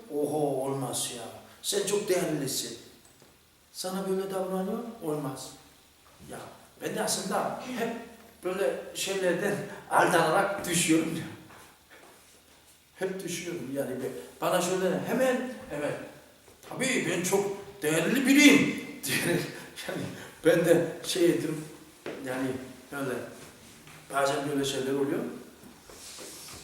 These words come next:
Yani size diyorum,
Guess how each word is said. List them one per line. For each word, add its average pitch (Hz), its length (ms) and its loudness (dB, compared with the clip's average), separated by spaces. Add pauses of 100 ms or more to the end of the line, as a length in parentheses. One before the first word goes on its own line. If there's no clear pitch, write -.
(1300)
Yani 120 300 -6 (280)
size 123 360 -6
diyorum, 120 420 -4